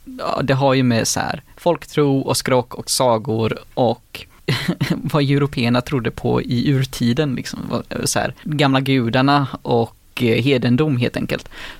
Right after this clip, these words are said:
The Wicker Man till att börja med, det här är ju en film på sjuttiotalet och det märks.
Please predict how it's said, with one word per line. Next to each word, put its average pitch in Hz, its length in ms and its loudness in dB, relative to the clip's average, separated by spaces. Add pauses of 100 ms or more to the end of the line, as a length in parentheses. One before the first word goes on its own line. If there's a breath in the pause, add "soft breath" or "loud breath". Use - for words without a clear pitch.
(100)
The 139 60 2
Wicker 147 300 2
Man 147 420 4
till 135 120 0
att 127 60 0
börja 127 300 4
med, 139 420 2 (380)
det 151 100 -2
här 165 100 2
är 160 60 4
ju 156 80 0
en 147 320 0
film 131 160 0
på 117 80 -2
sjuttiotalet 120 600 0 (180)
och 117 100 -2
det 123 60 2
märks. 123 420 -2